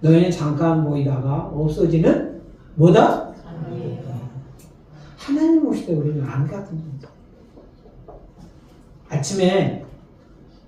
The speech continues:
"갔다 올게라고" 한 사람이 저녁에 못 들어오는 노예가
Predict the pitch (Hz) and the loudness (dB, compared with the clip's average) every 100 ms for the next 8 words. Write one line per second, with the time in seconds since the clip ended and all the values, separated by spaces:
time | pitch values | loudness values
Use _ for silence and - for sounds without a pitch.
0 | - _ _ _ _ - - 135 196 202 | -20 _ _ _ _ -20 -16 -4 4 4
1 | 202 220 208 190 185 185 180 175 175 165 | 6 4 4 2 4 2 0 -4 -4 -4
2 | 160 160 151 151 151 151 175 180 165 165 | -4 -6 -8 -6 -4 -6 -6 -10 -10 -10
3 | 143 127 123 123 139 | -10 -10 -10 -8 -10